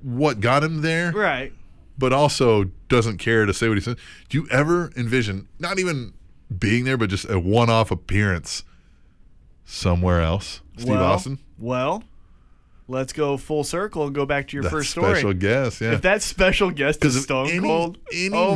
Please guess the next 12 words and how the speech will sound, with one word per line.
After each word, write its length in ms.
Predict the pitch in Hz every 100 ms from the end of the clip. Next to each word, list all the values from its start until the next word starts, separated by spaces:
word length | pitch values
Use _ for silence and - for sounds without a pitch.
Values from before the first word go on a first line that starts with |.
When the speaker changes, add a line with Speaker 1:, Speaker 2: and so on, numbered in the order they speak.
| 156
Speaker 1:
major 260 | 170 165 165
star 360 | 151 151 147 151
Speaker 2:
fucking 80 | 139
Speaker 1:
that's 120 | 127
like 180 | 131 135
Speaker 2:
God. 80 | 143
Speaker 1:
that 60 |
on 100 | 135
these 160 | 113 98
Legends 480 | 101 120 113 110 95
deals, 500 | 92 104 113 123 -
Speaker 2:
Mm-hmm. 360 | 151 156 170